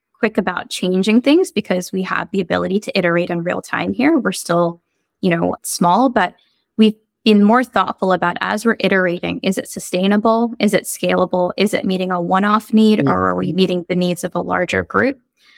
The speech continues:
Speaker 1: When we make exceptions, have we created a monster? And when we decide to take away something, we wanna make sure that we're taking it away because it wasn't adding value, but we're replacing it with something that is.
Speaker 2: Mm-hmm.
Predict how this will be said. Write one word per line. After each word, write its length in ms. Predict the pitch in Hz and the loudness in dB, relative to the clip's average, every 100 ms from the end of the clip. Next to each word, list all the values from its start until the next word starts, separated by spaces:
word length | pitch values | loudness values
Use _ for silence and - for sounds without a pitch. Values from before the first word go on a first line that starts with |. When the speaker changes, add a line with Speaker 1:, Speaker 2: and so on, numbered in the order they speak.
| _ | _
Speaker 1:
When 120 | 196 | 0
we 120 | 190 180 | 2 2
make 280 | 196 208 - - | 0 0 -4 -8
exceptions, 840 | 214 - 220 - 233 240 247 240 | -6 -6 -4 -2 4 6 6 4
have 200 | 190 185 | -4 -4
we 180 | 185 180 | -2 -4
created 380 | - 180 180 180 | -4 -4 -2 -2
a 60 | |
monster? 680 | 180 190 220 - 233 233 240 _ _ _ _ _ 208 | 0 2 0 -2 0 0 0 _ _ _ _ _ 0
And 120 | 202 | 2
when 100 | 214 | 4
we 80 | 233 | 2
decide 380 | 233 233 240 | 2 0 -2
to 80 | 233 | -2
take 320 | - 214 214 | -2 -2 -2
away 300 | 190 190 214 | -2 0 2
something, 720 | 277 - 185 - 180 208 226 226 _ _ | 2 -2 -4 -4 -6 -6 -8 -10 _ _
we 160 | 220 233 | 0 2
wanna 240 | 220 214 | 4 4
make 220 | 214 202 - | 4 2 -2
sure 240 | - 190 | -4 -2
that 160 | 196 - | -2 -4
we're 80 | |
taking 360 | 185 233 226 202 | -4 -2 0 0
it 40 | |
away 240 | 185 185 214 | 0 0 -2
because 360 | 220 - 208 | -2 -4 -8
it 220 | - - 180 | -8 -8 -4
wasn't 300 | 196 208 180 | -4 -4 -4
adding 260 | 180 175 | -6 -6
value, 360 | 180 - 190 240 | -4 -4 0 0
but 160 | 254 - | 0 -2
we're 160 | 151 | -2
replacing 540 | - - 214 208 196 185 | -4 0 0 0 0 0
it 120 | - | -2
with 140 | - | -10
something 380 | - 180 - - | -12 -12 -10 -12
that 320 | - - - - | -12 -14 -16 -12
is. 160 | 160 | -8
Speaker 2:
Mm-hmm. 280 | 151 143 143 | -4 -4 -4